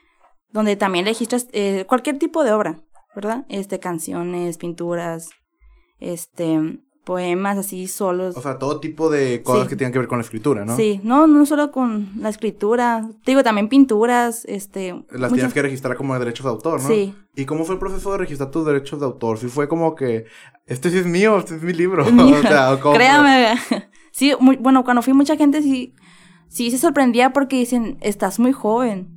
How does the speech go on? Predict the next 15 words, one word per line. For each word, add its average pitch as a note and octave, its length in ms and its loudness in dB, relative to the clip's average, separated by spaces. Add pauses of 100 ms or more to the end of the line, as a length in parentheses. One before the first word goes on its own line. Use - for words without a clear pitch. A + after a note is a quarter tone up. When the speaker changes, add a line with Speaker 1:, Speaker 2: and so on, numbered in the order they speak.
(260)
Speaker 2:
Ujú. B2+ 220 -16
Speaker 1:
Por-, - 140 -2 (120)
hay, C4+ 160 6 (100)
obviamente D4+ 440 4
hay D4 100 4
muchos C#4+ 300 2
escritores, B3 580 -6
¿verdad? B3+ 300 -6
Muy A3 160 -4
jóvenes, A3+ 600 -4
pero G3+ 160 -6
no G3 120 -6
es G3 100 -12
como A#3 360 -8
que F3+ 500 -10